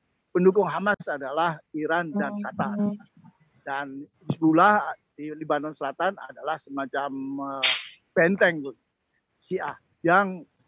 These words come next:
sangat ditakuti oleh Israel. Karena kita ketahui pada tahun dua ribu enam Israel melakukan serbuan besar-besaran ke Lebanon Selatan untuk menduduki, eh, markas Hezbollah. Dan Israel mengandalkan, eh,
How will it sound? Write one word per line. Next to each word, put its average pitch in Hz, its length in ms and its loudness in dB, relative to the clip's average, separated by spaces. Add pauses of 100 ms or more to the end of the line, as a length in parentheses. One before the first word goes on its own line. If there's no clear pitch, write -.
(180)
sangat 226 320 2
ditakuti 175 560 -2
oleh 143 400 -8
Israel. 127 640 -8 (480)
Karena 165 560 2 (560)
kita 175 240 2
ketahui 190 400 2
pada 160 240 0
tahun 160 240 -2
dua 147 160 -2
ribu 143 240 -4
enam 139 400 -2
Israel 165 320 0
melakukan 156 400 -2
serbuan 143 400 -2
besar-besaran 147 880 -2
ke 151 80 -6
Lebanon 143 400 -2
Selatan 143 480 -4
untuk 160 240 -10
menduduki, 147 720 -2 (400)
eh, 143 320 2
markas 151 640 -4
Hezbollah. 151 640 -2 (480)
Dan 160 400 4
Israel 190 400 4
mengandalkan, 185 880 0
eh, 147 260 -6